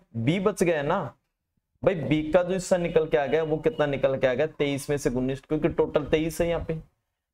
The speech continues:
तेईस में से उन्नीस को घटाया तो कितना आ गया यहाँ पे? चार। अब वहां से total पैसे कितना दे रखा है यहाँ पे? पाँच सौ पिचहत्तर।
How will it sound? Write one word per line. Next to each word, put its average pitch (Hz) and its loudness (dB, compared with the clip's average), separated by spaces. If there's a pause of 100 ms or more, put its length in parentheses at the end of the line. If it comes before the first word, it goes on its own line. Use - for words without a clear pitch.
(160)
तेईस 196 0
में 214 2
से 208 2
उन्नीस 165 0
को 180 2
घटाया 147 2
तो 135 0
कितना 131 0
आ 123 -2
गया 131 0
यहाँ 131 -4
पे? 170 -4 (440)
चार। 90 -2 (1120)
अब 175 0 (1000)
वहां 143 2 (100)
से 117 0 (640)
total 226 0
पैसे 226 2
कितना 220 0
दे 214 0
रखा 190 -2
है 190 2
यहाँ 180 -2
पे? 202 2 (1120)
पाँच 151 0
सौ 180 -2 (120)
पिचहत्तर। 208 0